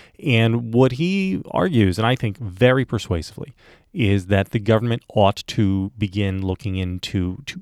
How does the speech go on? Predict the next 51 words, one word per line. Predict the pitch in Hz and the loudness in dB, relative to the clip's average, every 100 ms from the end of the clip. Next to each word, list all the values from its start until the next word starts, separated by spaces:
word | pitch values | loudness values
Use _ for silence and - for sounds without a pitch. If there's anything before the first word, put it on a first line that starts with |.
| - | -10
real | 110 104 135 143 127 | -8 4 6 8 6
deal | 107 104 95 | 4 2 2
regulating | 92 90 90 85 82 85 | 2 -2 -2 -4 -6 -8
Facebook. | - 85 - - - | -6 -6 -6 -8 -4
Now, | 98 | 0
he | 123 | 2
does | 139 110 | 2 2
not | 107 107 | 0 2
go | 110 | 0
so | 92 95 | 0 -2
far | 98 92 | 0 0
as | |
to | - | -2
bre-, | 92 - 104 | -6 -4 -4
say | 110 107 90 | -2 -2 0
we | 92 | -2
should | - 90 | -4 -2
break | 101 90 | -2 0
it | 101 | 0
up | - - - | 0 -2 -8
or | - 92 90 | -2 0 0
turn | 87 101 | -2 -4
it | |
into | 92 95 | -4 -6
a | |
public | - 95 92 | -4 -4 -4
utility, | 90 - 104 110 110 | -4 -2 0 0 -4
which | 117 | -4
is | 92 | -6
what | 80 | -6
some | - 87 | -8 -8
other | 87 | -8
people | - 98 95 92 | -6 -6 -4 -4
have, | 87 - - - - - _ | -6 -12 -20 -20 -20 -20 _
have | 104 90 | -2 0
argued. | 90 92 98 - - _ - | -2 -2 -8 -10 -20 _ -6
Um, | 101 90 101 - | -2 -2 -6 -2
but | - 101 | 2 2
it's, | 110 | 2
it's | 135 110 | -2 0
a | |
tremendous | 131 123 110 120 123 110 | 0 2 4 4 4 0
piece, | - 110 87 - | 2 0 0 -2
and | 92 | -4
I, | 90 | -4
I | - 90 | -6 -4
think | - 98 | 0 4
everybody | 98 95 87 | 4 4 2
should | 80 80 | 0 -2
read | 80 80 | -2 -4
it. | - | -8